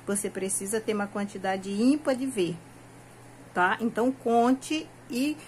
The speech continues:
e bote ele pra ficar com ímpar, não com par, que se ficar com par vai dar errado. Então, você vai fazer pra ficar com uma quantidade de ímpar, ok?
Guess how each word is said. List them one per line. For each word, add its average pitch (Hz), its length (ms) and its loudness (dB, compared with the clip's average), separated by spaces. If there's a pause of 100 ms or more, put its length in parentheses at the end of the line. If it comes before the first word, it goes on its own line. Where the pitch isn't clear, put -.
(320)
e 240 120 -2
bote 220 420 0
ele 208 220 -2
pra 220 160 -2
ficar 220 400 0 (100)
com 254 180 0 (160)
ímpar, 262 760 0 (120)
não 196 320 -2
com 330 160 -6
par, - 320 0
que - 80 -14
se 185 140 -6
ficar 190 280 -4
com 196 120 -8
par 190 220 -2
vai 196 160 -4
dar 202 160 -2
errado. 220 440 -2 (280)
Então, 180 280 -6
você 185 280 -8
vai 180 100 -4
fazer 190 500 -2 (380)
pra - 180 0
ficar 196 360 0
com 208 100 -6
uma 208 140 -2
quantidade 202 640 -2
de 220 260 -8 (200)
ímpar, 214 500 -2 (220)
ok? 220 520 0